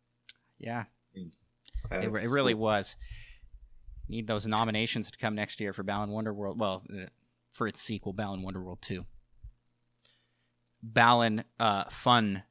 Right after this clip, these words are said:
Speaker 1: World is the sequel to Balan Wonderworld. Alrighty.
Speaker 2: Yeah, I, I don't think you're getting hired on their naming
Speaker 1: <laughs> I don't
Speaker 2: job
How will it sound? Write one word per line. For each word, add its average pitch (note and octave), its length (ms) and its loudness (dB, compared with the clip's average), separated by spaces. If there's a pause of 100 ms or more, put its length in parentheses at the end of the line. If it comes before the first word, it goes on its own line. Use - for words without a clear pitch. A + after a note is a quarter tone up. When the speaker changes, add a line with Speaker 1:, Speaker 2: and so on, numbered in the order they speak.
(240)
Speaker 1:
World F2+ 600 -6 (1400)
is F#2 200 -12
the F#2+ 100 -10
sequel F2+ 400 -10
to - 80 -10
Balan F#2 280 -8
Wonderworld. F#2 460 -12 (800)
Alrighty. D3 500 10
Speaker 2:
Yeah, F#2+ 200 8 (100)
I, A#2+ 100 8
I - 20 8
don't C#3 180 6
think A#2 180 4
you're G2+ 120 8
getting F2+ 240 4
hired E2 280 4
on D#2+ 280 -4 (140)
their D#2+ 240 0 (260)
naming E2 500 -4 (360)
Speaker 1:
<laughs> - 340 -8
I A#2+ 240 4
don't A#2 80 -2
Speaker 2:
job D3 260 0